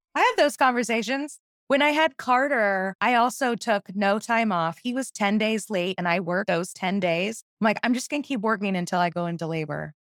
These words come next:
And then after I had Carter, I came home. I'm like, "All right, back to work." Because at the time, if I wasn't working, I wasn't making money, which means I wasn't paying our mortgage.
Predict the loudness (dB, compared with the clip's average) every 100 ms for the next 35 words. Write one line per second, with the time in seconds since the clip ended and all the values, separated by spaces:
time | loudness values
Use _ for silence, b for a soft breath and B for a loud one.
0 | _ -2 2 4 2 2 0 -4 -2 -2
1 | 0 0 -2 0 0 0 -2 -2 -4 0
2 | 0 2 -2 0 0 0 0 -2 -6 -4
3 | -2 -2 -2 -4 -4 -4 -6 -2 0 2
4 | 0 -4 -2 -2 2 2 2 0 0 -2
5 | -2 -4 -2 0 0 0 -2 -4 -6 -6
6 | -6 -8 -8 -6 -2 0 2 0 -2 -4
7 | -4 -4 -2 -2 -2 -2 -2 0 0 0
8 | -4 -8 -14